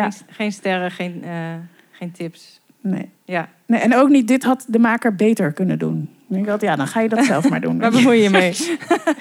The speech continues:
Speaker 2: <laughs> Dan ga je het zelf maar doen, ja. Oké. Eh, nou, volgens mij, eh, is dat een mooie conclusie van het verhaal. Eh, we staan nog maar aan het begin.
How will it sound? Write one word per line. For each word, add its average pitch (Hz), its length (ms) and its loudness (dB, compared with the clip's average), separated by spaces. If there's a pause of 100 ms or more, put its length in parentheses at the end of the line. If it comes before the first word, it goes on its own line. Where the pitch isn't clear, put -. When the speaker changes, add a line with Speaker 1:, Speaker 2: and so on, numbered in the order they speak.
(160)
Speaker 2:
<laughs> 262 1200 -8
Dan 214 100 -16
ga 220 60 -4
je 208 60 -2
het 202 60 -12
zelf 190 160 -6
maar 175 100 -12
doen, 165 180 -14
ja. 175 140 -10 (540)
Oké. 247 380 0 (360)
Eh, 220 240 0 (120)
nou, 170 320 -2
volgens 170 300 -12
mij, 160 300 -4
eh, 160 220 -6 (160)
is - 140 -20
dat 170 180 -10
een 165 200 -10
mooie 160 280 -4
conclusie 220 600 -2 (400)
van 226 100 -8
het 214 100 -8
verhaal. 226 400 -2 (260)
Eh, 190 480 -6 (460)
we 190 160 -12
staan 208 200 -2
nog 196 120 -4
maar 208 100 2
aan 185 60 2
het 202 80 -2
begin. 226 340 0